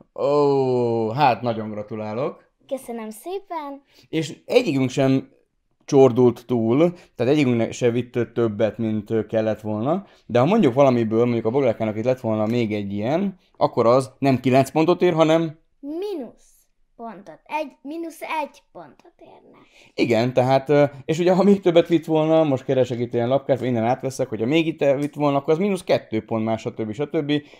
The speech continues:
Speaker 1: Tehát valahogy úgy kell ügyesen vinni ezeket a lapkákat, hogy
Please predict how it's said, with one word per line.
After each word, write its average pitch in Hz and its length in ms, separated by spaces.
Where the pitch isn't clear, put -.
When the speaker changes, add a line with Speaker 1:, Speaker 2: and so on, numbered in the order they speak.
Speaker 1:
Tehát 151 180
valahogy 156 220
úgy 147 120
kell 123 120
ügyesen 117 560
vinni 117 280
ezeket 110 400
a 110 320
lapkákat, 127 640
hogy 110 320